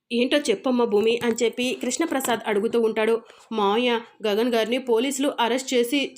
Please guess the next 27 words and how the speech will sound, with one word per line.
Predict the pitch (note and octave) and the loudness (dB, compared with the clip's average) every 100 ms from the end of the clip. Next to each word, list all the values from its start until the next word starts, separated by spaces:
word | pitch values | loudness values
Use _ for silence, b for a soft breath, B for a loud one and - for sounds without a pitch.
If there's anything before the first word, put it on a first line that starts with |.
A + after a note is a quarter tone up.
| C#4 | 0
చావబాదుతున్నారు. | B3 E4 E4+ A#3+ A#3+ C4 B3+ A#3 B3 B3 A#3+ B B B | 2 2 2 0 0 -2 2 2 2 0 -2 B B B
నిజం | A#3 G3 B3 B3+ | -4 0 0 0
చెప్పకపోతే | A3 A3+ B3 A3 A3+ B3+ | -2 -2 -4 -2 0 0
చంపేస్తానని | A#3+ B3+ A#3 D4 D4 C4 B3 C4 C#4+ C4 | 0 -2 0 -2 0 0 2 0 -2 -2
ఆ | |
ఏసీపీ | C4 A3+ A#3 C#4+ D4 | 2 2 0 -2 -2
నయని | C4+ A3 B3+ C4 | 0 2 2 0
వార్నింగ్ | A3+ A3 A#3+ C#4+ | 0 -2 0 -2
కూడా | C#4 B3 | 0 -2
ఇచ్చేసింది. | C#4+ B3 C4+ C4 B3+ B3+ B3+ A#3 B - _ _ - - - | -2 -2 -4 -2 0 0 0 -2 B -20 _ _ -16 -6 0
పాపం | G#3+ A3+ C4 A#3+ - A#3 | 0 0 -2 -4 -4 -2
గగన్ | G#3+ A#3+ A#3+ | 0 0 0
గారు | A3 | 0
ఎలాంటి | - A3+ A#3+ C#4 | 0 0 0 0
తప్పు | D4 A#3+ G#3+ C#4 | -2 -2 -2 -6
చేయలేదని | C#4 A3+ B3+ B3+ B3 C4+ - _ | 0 0 2 2 0 -2 -6 _
మనకు | B3+ C#4+ F#4+ | -2 0 0
తెలుసు, | C#4 C4+ C#4+ - | 0 0 -4 -2
నయనికి | B3 A#3+ E4+ F4 | 0 2 2 0
తెలియదు | E4+ C4 C#4+ | -2 0 0
కదా | D4 C4 | 0 0
మావయ్య" | A#3 A3 A3+ A3+ - | 0 2 2 0 -2
అని | A#3+ A#3+ C4+ C4 B B | 0 0 -2 -6 B B
భూమి | G#3+ B3+ C4+ B3+ | -4 0 2 0
కృష్ణప్రసాద్తో | B3 A3 D4 D4 B3 A#3 A3 A#3 | 0 -2 -2 -2 -2 -2 -2 -2
చెప్తూ | A#3 G#3 G#3 | -2 -2 0
ఉంటుంది. | A3+ A3+ A3+ A3+ A#3+ A#3 | 2 2 2 2 2 0